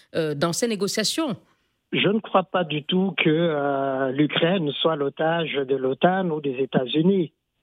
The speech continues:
Speaker 2: C'est Poutine qui a, au fond. Le problème de Poutine, c'est qu'il a mis le pied dans l'engrenage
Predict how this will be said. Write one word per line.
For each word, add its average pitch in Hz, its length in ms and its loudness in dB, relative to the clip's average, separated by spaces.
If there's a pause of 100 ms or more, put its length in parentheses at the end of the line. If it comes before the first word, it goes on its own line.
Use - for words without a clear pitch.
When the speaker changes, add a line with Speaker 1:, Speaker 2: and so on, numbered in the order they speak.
(440)
Speaker 2:
C'est 156 80 6
Poutine 190 460 4
qui - 180 0
a, 151 160 -4 (140)
au 160 100 0
fond. 139 300 0 (760)
Le 147 140 4
problème 185 400 2
de 170 80 2
Poutine, 165 500 0
c'est 156 160 0
qu'il 151 200 -2
a 160 80 2
mis 170 160 2
le 160 100 -2
pied 165 220 0
dans 143 140 -4
l'engrenage 131 800 -2